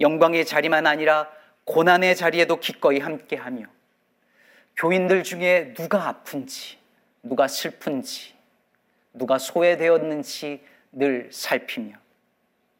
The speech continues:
영광의 자리만 아니라 고난의 자리에도 함께하면서 이웃의 고통을 예수님의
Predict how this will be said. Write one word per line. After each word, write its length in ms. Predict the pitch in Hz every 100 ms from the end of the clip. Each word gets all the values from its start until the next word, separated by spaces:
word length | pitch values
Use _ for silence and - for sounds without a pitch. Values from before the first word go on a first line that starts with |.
| _ _ _ _ - - - 160
영광의 420 | 165 165 170 160
자리만 400 | 160 151 151 151
아니라 320 | 143 143 143
고난의 460 | - 160 185 180 180
자리에도 580 | 147 135 135 143 127 -
함께하면서 1500 | 160 139 _ 147 135 127 _ _ - 156 139 120 107 - - _ _ _ - _
이웃의 500 | 165 196 185 - 185
고통을 640 | 170 156 180 160 160 156 - - -
예수님의 1000 | 143 190 185 - 202 175 170 165 165